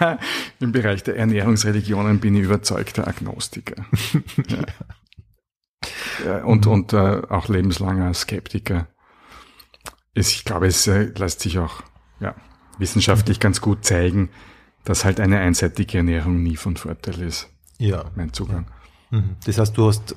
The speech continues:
Speaker 2: deine Gewohnheiten auch so in letzter Zeit, wo das so populär ist, nie umgestellt?
Speaker 1: Naja, ich lerne schon dazu, ja, muss ich schon sagen. Also ich werde in vielerlei Hinsicht, äh,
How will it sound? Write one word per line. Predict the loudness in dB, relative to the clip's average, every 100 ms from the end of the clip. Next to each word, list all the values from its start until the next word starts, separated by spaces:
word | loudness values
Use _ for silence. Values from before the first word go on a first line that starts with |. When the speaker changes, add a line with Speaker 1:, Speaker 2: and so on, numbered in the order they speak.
| 0
Speaker 2:
deine | 4 6 4
Gewohnheiten | 2 2 4 4 4 2
auch | 4 4
so | 4
in |
letzter | 2 2 -4
Zeit, | 0 2
wo | 2
das | -2
so | -2
populär | -4 -4 -2 2 2
ist, | 0
nie | 0 -2
umgestellt? | -4 -8 -14 -14 -16 -18 _ -20 -20 -20 -20 -6
Speaker 1:
Naja, | 2 6 6 4
ich | 2
lerne | 2 2
schon | 2 0
dazu, | -2 -2 -2
ja, | 0 2
muss | 2 2
ich | 0
schon | 0 0
sagen. | 0 0 2
Also | 2 0
ich | -2 -4 -6 -2
werde | 2 2
in | 0
vielerlei | 0 0 0 2 2
Hinsicht, | 0 0 -2 -6 -6 -6
äh, | -2 -2